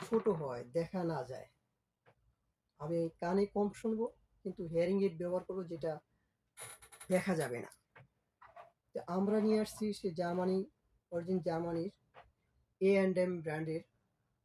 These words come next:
হিয়ারিং এইড, এক্সটিএম পি এইট ইনস্ট্যান্ট ফিট সিআইসি,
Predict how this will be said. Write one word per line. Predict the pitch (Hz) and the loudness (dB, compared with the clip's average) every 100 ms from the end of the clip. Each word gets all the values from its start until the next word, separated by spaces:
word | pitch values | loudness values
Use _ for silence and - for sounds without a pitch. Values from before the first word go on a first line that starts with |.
| _ _ _ _ _ _ _ _ _ _ _ _ _ _ _ _ _ _ _ _ - | _ _ _ _ _ _ _ _ _ _ _ _ _ _ _ _ _ _ _ _ -2
হিয়ারিং | 170 165 156 120 | 2 2 0 -6
এইড, | - _ _ _ _ _ _ _ _ _ _ _ _ _ | -14 _ _ _ _ _ _ _ _ _ _ _ _ _
এক্সটিএম | 170 - - 196 185 185 240 _ _ _ _ _ _ _ _ _ _ _ _ _ _ _ _ - | -12 -12 -6 0 2 0 -4 _ _ _ _ _ _ _ _ _ _ _ _ _ _ _ _ -4
পি | 196 202 - | 0 0 -2
এইট | 165 165 - _ _ _ _ _ _ _ _ _ _ - | -2 -2 -6 _ _ _ _ _ _ _ _ _ _ -2
ইনস্ট্যান্ট | 202 226 - 196 170 - | 2 2 2 -2 -2 -4
ফিট | 147 120 _ _ _ _ _ - | -10 -12 _ _ _ _ _ -8
সিআইসি, | 190 165 131 110 | -2 -2 -4 -12